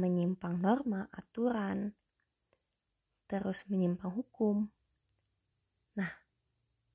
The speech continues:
kalau bisa dihindari ya, teman-teman, karena kita juga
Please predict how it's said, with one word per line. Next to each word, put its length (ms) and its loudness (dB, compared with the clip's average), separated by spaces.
kalau 240 0
bisa 320 0
dihindari 480 0
ya, 80 0
teman-teman, 640 -2
karena 320 -2
kita 240 -8
juga 400 -6